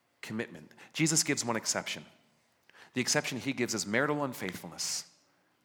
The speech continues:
If your spouse has in some way sexually broken that relationship already,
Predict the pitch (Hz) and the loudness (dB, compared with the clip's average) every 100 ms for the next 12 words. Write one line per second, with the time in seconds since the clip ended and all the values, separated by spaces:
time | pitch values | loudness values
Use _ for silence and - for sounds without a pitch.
0 | _ _ _ - 107 113 95 - 110 110 | _ _ _ -4 -2 0 2 6 8 6
1 | 107 104 95 92 104 101 98 95 98 92 | 4 -2 0 2 2 0 -2 -2 -4 -6
2 | - - 117 - 107 101 98 104 - 76 | -6 -2 0 0 -2 -2 0 -2 -2 -14
3 | - _ _ _ _ _ _ 101 90 95 | -20 _ _ _ _ _ _ -4 -2 -2
4 | 87 85 92 - 90 - - 90 90 87 | -4 -4 -6 -4 -6 -4 -2 0 0 -4